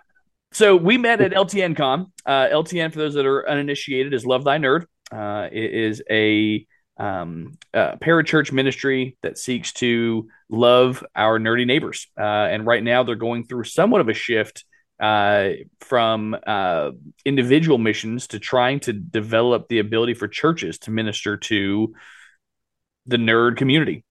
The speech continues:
Uh, and so they've got a lot of things that they've got going on. Uh, if it is in the nerd space, they've got a toe in it at least.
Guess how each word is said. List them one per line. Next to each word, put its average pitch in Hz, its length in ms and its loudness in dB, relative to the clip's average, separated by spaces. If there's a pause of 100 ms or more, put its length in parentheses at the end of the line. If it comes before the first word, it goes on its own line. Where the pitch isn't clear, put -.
Uh, 110 40 -4
and 104 680 -2
so 110 220 2
they've 135 120 4
got 180 100 6
a 160 40 2
lot 160 100 6
of 160 60 4
things 156 140 -4
that 143 140 0
they've 139 120 2
got 131 160 0
going 131 220 -2
on. 127 380 0
Uh, 117 180 -2
if 165 220 -4
it 143 120 -4
is 135 160 -4
in 156 160 -4
the 139 60 -4
nerd 131 280 0
space, 131 600 -2
they've 120 180 -4
got 127 160 2
a 110 60 -4
toe 139 300 4
in 131 100 2
it 135 100 -4
at 107 140 -2
least. 151 460 -2